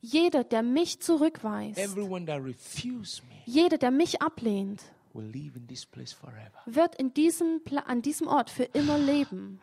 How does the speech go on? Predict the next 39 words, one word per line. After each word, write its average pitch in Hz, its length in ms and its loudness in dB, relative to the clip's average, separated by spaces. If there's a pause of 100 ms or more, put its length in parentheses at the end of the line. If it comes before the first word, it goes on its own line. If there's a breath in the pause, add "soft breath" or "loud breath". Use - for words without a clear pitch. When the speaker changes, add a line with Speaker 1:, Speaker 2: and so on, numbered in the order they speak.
Speaker 2:
I - 120 -16
was - 140 -14
afraid. - 800 -16
Speaker 1:
Da 269 180 0
hab 302 100 -2
ich 285 100 0
mich 262 140 -2
gefürchtet. 220 680 -6 (300)
Speaker 2:
I - 120 -16
was - 260 -8
scared. - 300 -4 (220)
Speaker 1:
Da 294 200 2
hab 277 100 -2
ich - 180 -6
echt 262 240 -8
Schiss - 320 -6
gekriegt. - 560 -14 (160)
Speaker 2:
I - 20 -10
said, - 200 -10
Speaker 1:
Ich - 140 -4
Speaker 2:
Jesus, - 380 -8
Speaker 1:
hab 269 80 -4
gesagt, 247 360 -2
"Jesus, 285 540 -2 (120)
Speaker 2:
please, - 680 -6
Speaker 1:
bitte, 220 320 0 (220)
Speaker 2:
don't 180 140 -4 (100)
put - 220 -10
me 143 100 -12
here." 127 440 -14 (180)
Speaker 1:
lass 254 180 -6
mich 233 140 -4
nicht 277 140 -2
hier. 214 360 -2 (140)
Speaker 2:
He 147 80 -10
said, 143 260 -8
No, 170 340 -4
I 143 40 -4
won't 151 200 -4